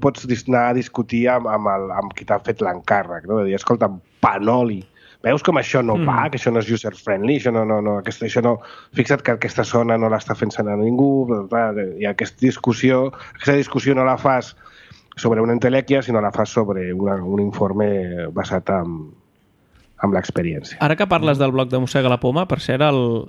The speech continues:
Speaker 2: el, l'enquesta aquella que vam fer de fotos sí, ens ho hem passat pel forro, eh? Perquè
Speaker 1: No,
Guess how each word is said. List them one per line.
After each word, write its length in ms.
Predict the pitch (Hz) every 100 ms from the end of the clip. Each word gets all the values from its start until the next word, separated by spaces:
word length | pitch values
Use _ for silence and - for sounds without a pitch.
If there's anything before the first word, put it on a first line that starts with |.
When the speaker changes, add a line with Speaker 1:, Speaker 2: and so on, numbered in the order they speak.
| -
Speaker 2:
el, 220 | 113 113 113 113 110 113 - - - 123
l'enquesta 400 | 113 123 127 -
aquella 240 | 202 170 147
que 80 |
vam 160 | 139 131
fer 200 | - 131
de 100 | 120
fotos 400 | - 147 139 120 -
sí, 160 | 131 240
ens 140 | 160
ho 40 | 160
hem 80 | 160
passat 180 | 175 170
pel 100 | 135
forro, 320 | - 151 - 120
eh? 60 | 110 -
Perquè 300 | 160 131 117 123 - - - _ - - - 147
Speaker 1:
No, 240 | 180 -